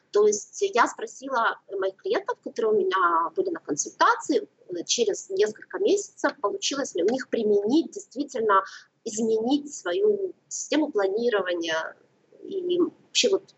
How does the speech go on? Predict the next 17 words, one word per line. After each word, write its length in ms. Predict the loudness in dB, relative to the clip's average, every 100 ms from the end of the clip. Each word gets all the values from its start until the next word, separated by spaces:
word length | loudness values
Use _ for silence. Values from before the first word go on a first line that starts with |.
| _ -2
применить 440 | 0 2 2 2
на 160 | -2 0
деле, 360 | 0 0 -2 -2
то 380 | 0 2 0 -6 _ _ _ _ _ _ -20 _ -20 _ _ _ -18 -2
те 100 | 0
рекомендации, 580 | 0 -2 2 0 0
которые 340 | -8 -8 -6 -2
я 160 | 0
им 120 | 0 -2
давала. 360 | -6 -8 -8 _ _ -20 -20 -18 -18 -4
И 80 | -4
оказалось, 500 | 0 4 6 4 0
что 140 | -2
далеко 280 | -4 -2 2
не 140 | 2
у 80 | 2
всех. 340 | -2 -8 -8